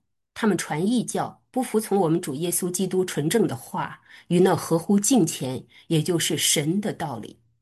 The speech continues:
只有真道理，也就是真理，才能带来敬虔。错谬一定会导致道德的败-，败坏。假教师的第二个特点是在态度上，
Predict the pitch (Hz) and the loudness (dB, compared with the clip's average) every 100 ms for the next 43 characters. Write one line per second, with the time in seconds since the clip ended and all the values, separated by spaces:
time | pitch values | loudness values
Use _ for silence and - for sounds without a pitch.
0 | _ _ _ _ _ _ _ _ - - | _ _ _ _ _ _ _ _ -4 2
1 | 311 226 208 285 302 226 160 - - _ | 4 4 4 2 4 2 0 -4 -14 _
2 | _ - 165 160 196 175 285 285 220 123 | _ -6 -2 -2 -2 0 2 4 2 0
3 | - - 156 160 175 139 131 127 202 135 | -4 -2 0 0 -4 -6 -6 -2 0 -2
4 | - 107 80 - _ _ _ _ _ _ | -4 -8 -10 -14 _ _ _ _ _ _
5 | _ - - 294 269 233 190 262 302 214 | _ -6 2 4 6 6 6 4 4 4
6 | 180 208 170 156 160 165 147 135 120 139 | 2 2 2 2 -2 -2 -2 -2 -6 -6
7 | - 151 143 - 202 - - - - - | -6 -6 -6 -2 -2 -2 -8 -10 -10 -14
8 | _ _ _ _ _ _ _ _ _ _ | _ _ _ _ _ _ _ _ _ _
9 | _ _ _ _ _ _ _ _ _ - | _ _ _ _ _ _ _ _ _ -10
10 | - 202 185 247 - 262 214 320 302 208 | 2 4 6 6 6 4 6 6 4 2
11 | - 202 220 - 180 185 170 311 208 156 | 0 0 0 -2 0 0 0 0 0 0
12 | 120 147 123 | -2 -4 -6